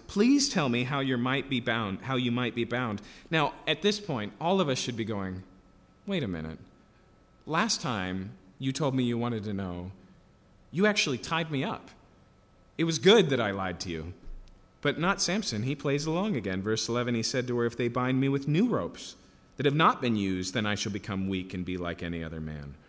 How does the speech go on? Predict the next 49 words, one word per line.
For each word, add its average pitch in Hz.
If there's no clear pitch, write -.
Now, 143
this 170
is 143
what 127
Judah 135
did, 92
and 95
it 92
didn't 104
work. 92
But 110
he 120
just 110
makes 101
it 110
up. 131
So 95
verse 92
twelve, 98
Delilah 95
took -
new 151
ropes 120
and 98
bound 90
him 92
with 92
them 90
and 92
said 95
to 98
him, 117
"The 123
Philistines 123
are 95
upon 92
you, 87
Samson." 82
And 110
the 113
men 147
lying 139
in 127
ambush 123
were 107
in 104
the 104
inner 113
chamber, 113